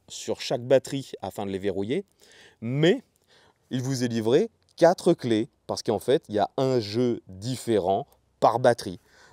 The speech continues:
Donc ça montre que de nouveau, ce sont des pièces qui sont achetées, euh, en lot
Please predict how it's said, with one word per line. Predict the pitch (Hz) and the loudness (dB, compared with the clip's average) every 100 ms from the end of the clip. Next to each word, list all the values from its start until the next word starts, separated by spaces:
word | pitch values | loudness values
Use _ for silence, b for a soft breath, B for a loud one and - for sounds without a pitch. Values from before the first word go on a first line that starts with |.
| - | -14
Donc | 87 - | -12 -8
ça | 82 | -6
montre | 87 131 - | -4 -6 -6
que | 104 | -8
de | 90 | -6
nouveau, | 98 92 113 | -6 -2 -2
ce | 143 101 | -2 -6
sont | 107 | -4
des | 101 | -4
pièces | - 117 110 | 0 0 0
qui | 87 | -8
sont | - 92 | -4 -2
achetées, | 92 - 104 92 69 | -2 -2 0 0 -2
euh, | - - _ - | -10 -18 _ 0
en | 117 | 2
lot | 104 113 165 | 4 6 4